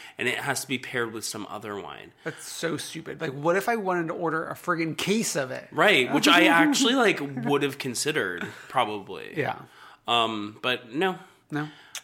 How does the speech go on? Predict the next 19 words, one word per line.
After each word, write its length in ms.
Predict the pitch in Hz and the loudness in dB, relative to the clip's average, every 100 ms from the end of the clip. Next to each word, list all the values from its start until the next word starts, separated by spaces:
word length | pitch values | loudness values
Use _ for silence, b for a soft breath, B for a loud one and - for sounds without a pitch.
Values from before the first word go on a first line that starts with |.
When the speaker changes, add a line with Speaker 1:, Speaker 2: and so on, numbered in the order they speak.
| - | -4
Speaker 1:
Do 80 | |
we 80 | 196 | -2
think 160 | 226 294 | -2 -4
that's 140 | 277 | -4
gonna 200 | - 180 | -2 0
last 240 | 139 117 120 | 0 -2 -4
longer 180 | 110 | -6
than 180 | 107 107 | -6 -6
Ramona 340 | 104 104 98 95 | -6 -6 -6 -6
Singer 240 | 101 98 | -6 -8
Pinot 300 | 95 95 92 | -6 -8 -8
Grigio 400 | 92 95 101 98 | -10 -10 -8 -8
did? 260 | 101 107 123 _ _ _ _ _ _ _ _ | -10 -12 -18 _ _ _ _ _ _ _ _
Speaker 2:
No, 400 | 170 135 131 131 - _ | -4 -2 -2 -6 -16 _
because 260 | 170 170 | -2 -2
this 200 | 151 170 | -2 -6
isn't 260 | 214 208 220 | -8 -4 -2
even, 300 | 220 202 190 | -2 -4 -6
like, 160 | - 131 | -6 -6